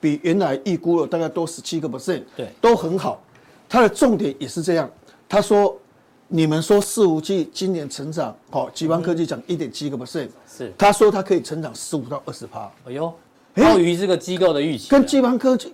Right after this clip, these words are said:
Speaker 1: 吉邦科技讲的完全不一样哦，
Speaker 2: 嗯哼。
Speaker 1: 它可以成长十五到二十个percent。其实他们两个所讲的重点哦，就是Chat G P T对伺服器的一个需求，这个伺服器的话，对他们主机板的一个需求。
Speaker 2: 是。
Speaker 1: 所以也许在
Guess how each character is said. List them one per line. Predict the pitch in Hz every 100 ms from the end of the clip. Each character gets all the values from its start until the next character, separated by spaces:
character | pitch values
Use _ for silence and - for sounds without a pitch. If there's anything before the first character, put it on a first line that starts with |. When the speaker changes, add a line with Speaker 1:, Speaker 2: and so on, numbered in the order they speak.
| -
Speaker 1:
吉 | 214
邦 | 214 226
科 | 233
技 | 220 233
讲 | 165 - 135
的 | 160
完 | 156 180
全 | 175
不 | 214 180
一 |
样 | 170 175
哦， | 151 143 160
Speaker 2:
嗯 |
哼。 | 156 -
Speaker 1:
它 | 233
可 | 254
以 | 226
成 | 202
长 | 208 147
十 | 202
五 | 165
到 | 165 -
二 |
十 | 180
个 | 147
percent。 | 135 135 180 131 - _ - -
其 | - 226
实 |
他 | 196 262
们 | 254 214
两 | 170 131
个 | 143
所 | - 147
讲 | 196 196 120
的 |
重 | 127 208 160
点 | 131 107
哦， | 110 101 - _ _ _
就 | - 226
是 | - 196
Chat | - 240 170
G | - 165
P | 160 156
T | 151 156 156 _
对 | 196
伺 | 156 - 226
服 | 160
器 | 156 180
的 | 147
一 |
个 | 143
需 | 135 175
求， | 156 139 92 - _ - -
这 | -
个 | 226
伺 | - 285
服 | 247 180
器 | 240
的 | 170
话， | 160 -
对 | - 180
他 | 185
们 | 170
主 | 139 139
机 | 175
板 | 160
的 | 131
一 |
个 | 117
需 | - 139
求。 | 131 113 _ _ - -
Speaker 2:
是。 |
Speaker 1:
所 | 120 269
以 | 254
也 | 180 208
许 | 269 156 139
在 | 220 175